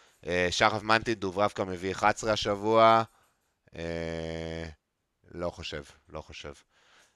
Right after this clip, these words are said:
אה, נאורי, קשר עד ארבע תשע, לפה או מיילי?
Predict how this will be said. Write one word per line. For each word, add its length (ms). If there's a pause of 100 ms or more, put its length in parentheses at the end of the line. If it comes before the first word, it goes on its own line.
(120)
אה, 920
נאורי, 640
קשר 380
עד 140
ארבע 320
תשע, 560
לפה 340
או 120
מיילי? 440